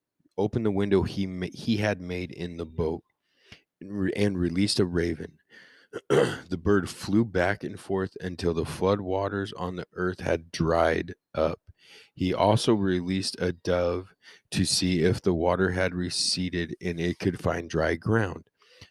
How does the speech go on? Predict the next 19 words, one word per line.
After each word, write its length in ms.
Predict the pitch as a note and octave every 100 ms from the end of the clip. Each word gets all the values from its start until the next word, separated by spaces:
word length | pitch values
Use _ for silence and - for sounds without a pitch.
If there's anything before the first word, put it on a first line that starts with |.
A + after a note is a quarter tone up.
| _ -
But 140 | F#2
the 100 | F2+
dove 300 | E2+ G2+ G#2
could 140 | G#2+
find 360 | - F2+ F2 F2
no 220 | F2+ G#2
place 720 | - - G#2 F#2 G2 - - _ _ _ _ _ _ _ _ _ _ -
to 160 | G#2 F#2
land 580 | F#2 F2 E2+ E2 F#2 - _ _ _ -
because 680 | F#2+ - F#2+ F2 F2 - -
the 120 | F2+
water 300 | E2 E2 F#2
still 240 | - F2+ F2+
covered 420 | - E2 F2+ F2+
the 100 | F#2
ground. 420 | G2+ A2 D#2+ D#2+ _ - - - _ -
So 220 | - F#2+
it 60 | G2+
re-, 240 | A2 G#2